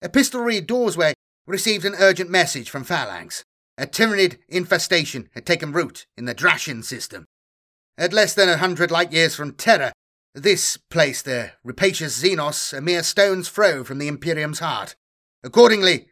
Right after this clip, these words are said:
and at Vladimir Pugh's orders, all Imperial Fist Strike forces, including the Crusader Thunder, were summarily recalled to confront this threat. The war against the Orcs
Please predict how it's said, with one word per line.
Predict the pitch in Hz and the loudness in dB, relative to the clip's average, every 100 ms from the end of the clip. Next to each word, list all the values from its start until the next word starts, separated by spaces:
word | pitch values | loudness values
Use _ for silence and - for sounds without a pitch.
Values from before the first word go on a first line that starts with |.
| _ _ - | _ _ -6
and | 151 | -2
at | 151 | 0
Vladimir | 117 170 165 165 160 | 2 2 2 0 0
Pugh's | 185 180 165 | 2 2 2
orders, | 185 196 180 156 - _ _ _ _ | 2 2 2 0 -6 _ _ _ _
all | 175 208 208 | 2 6 6
Imperial | 196 170 214 202 190 | 2 2 2 4 2
Fist | - 190 - | 2 0 0
Strike | - 196 180 | -2 -2 -2
forces, | 185 170 165 143 - - | -2 -2 -2 -6 -8 -14
including | 127 123 185 175 165 | -12 0 2 2 -4
the | 151 | -8
Crusader | 156 147 160 151 | -8 0 0 0
Thunder, | - 196 202 151 123 _ _ _ | -2 0 0 -2 -4 _ _ _
were | 135 | -6
summarily | - 185 170 165 165 160 156 | 0 2 2 2 4 2 2
recalled | 143 151 143 175 156 127 120 | 0 -4 -2 0 0 0 -6
to | 127 | -12
confront | 135 127 - 143 101 | -12 -6 -2 -2 -2
this | 107 120 - | -14 -12 -12
threat. | - 131 95 - - _ _ _ _ _ | -8 -6 -6 -10 -20 _ _ _ _ _
The | 127 | 0
war | 180 175 | 4 4
against | 165 160 | 2 -2
the | 165 | 0
Orcs | 185 139 - - | 2 2 -4 -12